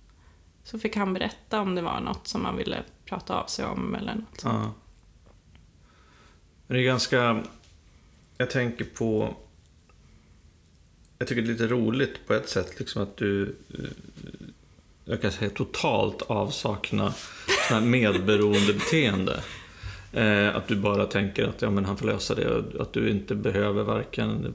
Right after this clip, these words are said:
Speaker 2: vara polis eller, eh, sjuksköterska eller
Speaker 1: Nej.
Speaker 2: doktor eller terapeut. Ehm, och det tror jag är ganska... Det är väldigt bra, tror jag. Jag tror också att det är ganska, <laughs> ganska ovanligt.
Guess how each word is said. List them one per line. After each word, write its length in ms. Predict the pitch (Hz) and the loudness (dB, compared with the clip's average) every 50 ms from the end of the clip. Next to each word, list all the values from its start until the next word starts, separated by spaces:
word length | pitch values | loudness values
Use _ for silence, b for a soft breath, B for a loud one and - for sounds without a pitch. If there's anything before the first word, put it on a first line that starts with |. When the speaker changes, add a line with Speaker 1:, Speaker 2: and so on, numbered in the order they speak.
| - - | -8 -10
Speaker 2:
vara 300 | - - 107 117 107 104 | -8 -4 0 0 0 0
polis 560 | - - 123 131 147 143 135 120 - - - - | 0 2 2 4 4 4 4 2 2 0 -2 0
eller, 480 | - 117 107 104 104 110 107 107 104 101 101 - - - - - - - - - - - - - - - | 0 0 0 2 2 2 2 2 2 2 0 0 0 -2 -2 -2 -2 -2 -2 -2 -2 -2 -2 -2 -2 -4
eh, 40 | - | -2
sjuksköterska 760 | - 131 123 117 - 143 143 143 - 117 - - - - 104 98 - b b b b b - | 0 0 0 0 0 0 0 0 0 -2 -2 -2 -2 -4 -4 -6 -8 b b b b b -2
eller 200 | - 107 107 104 | 2 2 4 4
Speaker 1:
Nej. 80 | - 107 | 4 2
Speaker 2:
doktor 440 | 104 107 107 - 123 113 110 110 | 2 0 0 0 2 2 2 2
eller 300 | 107 104 104 107 107 104 | 2 2 2 2 2 0
terapeut. 760 | 101 - - 107 107 - - 113 107 - - - - - B B B B B B B B B B B B B - | 0 2 2 2 2 0 0 -2 -2 -4 -6 -10 -12 -16 B B B B B B B B B B B B B -4
Ehm, 920 | - 117 107 104 107 107 104 104 104 104 104 107 107 - - - - - - - | 0 2 2 4 4 4 4 4 2 2 2 0 0 -2 -2 -4 -4 -6 -6 -6
och 100 | - 101 | -2 -2
det 80 | 117 110 | -2 -2
tror 200 | - - 139 131 | 0 2 2 4
jag 100 | 120 117 | 4 4
är 100 | 110 107 | 4 2
ganska... 540 | 113 110 101 98 - - 110 107 101 98 90 - - - - _ _ _ - - _ _ - - _ _ _ | 2 0 0 -2 -2 -2 0 0 0 -2 -4 -6 -12 -18 -20 _ _ _ -20 -20 _ _ -20 -20 _ _ _
Det 100 | - 120 | 2 4
är 40 | 107 | 4
väldigt 220 | 110 107 107 120 | 4 4 2 2
bra, 240 | 131 208 196 123 - | 2 2 2 2 2
tror 120 | - 107 110 | 2 0 0
jag. 80 | 110 107 - B B B B B B B - | 0 -2 -8 B B B B B B B -6
Jag 100 | - - | -2 0
tror 100 | 123 110 | 0 0
också 120 | - 120 | 2 0
att 60 | 107 | 0
det 80 | 98 107 | 2 2
är 40 | 98 | 2
ganska, 480 | 104 113 156 - - - - - 131 | 2 0 -2 -2 -2 -2 2 2 2
<laughs> 0 | |
ganska 300 | 107 185 180 165 - - | 2 2 0 -2 0 0
ovanligt. 720 | - 139 127 127 165 170 123 107 - - - - - - | 2 2 2 2 2 0 0 0 -2 -2 -4 -6 -10 -18